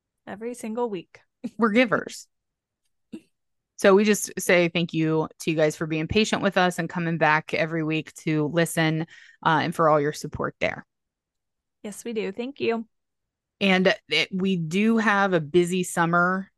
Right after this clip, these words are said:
Speaker 2: in our personal lives.
Speaker 1: Yeah, it's getting, about
Speaker 2: Ugh.
Speaker 1: to be getting rough. <laughs>
Speaker 2: Really rough. So there could be some more times where we might not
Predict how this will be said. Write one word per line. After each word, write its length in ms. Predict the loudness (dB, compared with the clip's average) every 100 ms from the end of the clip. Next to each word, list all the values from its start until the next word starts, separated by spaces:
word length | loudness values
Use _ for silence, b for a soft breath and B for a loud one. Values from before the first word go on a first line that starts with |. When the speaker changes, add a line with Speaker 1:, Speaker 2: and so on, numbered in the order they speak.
| _ -10
Speaker 2:
in 120 | -4
our 120 | -4 -2
personal 400 | -2 -2 -2 0
lives. 540 | 2 0 -4 -12 -20 _ _ _ _ -12
Speaker 1:
Yeah, 300 | -8 -8 -10 _ _ _
it's 80 |
getting, 460 | -6 -6 -6 -8 -10 _ _ _ _ _ _ _ _ _ -4
about 140 | -2
Speaker 2:
Ugh. 40 | -2
Speaker 1:
to 40 |
be 120 | -4
getting 200 | -2 -2
rough. 440 | -2 -2 -2 -6 -20
<laughs> 540 | _ _ -12 -4 -2 -2
Speaker 2:
Really 480 | -2 2 4 4 4
rough. 400 | 0 -2 -6 -10
So 400 | -4 2 4 4
there 240 | 2 0 0 -4
could 260 | -4 -4 0
be 160 | 0
some 220 | 0 -2 0
more 460 | 2 4 4 2 -2
times 500 | -4 -2 -2 -6 -4
where 160 | -2
we 120 | -2
might 320 | -4 -4 -4 -4
not 280 | 0 0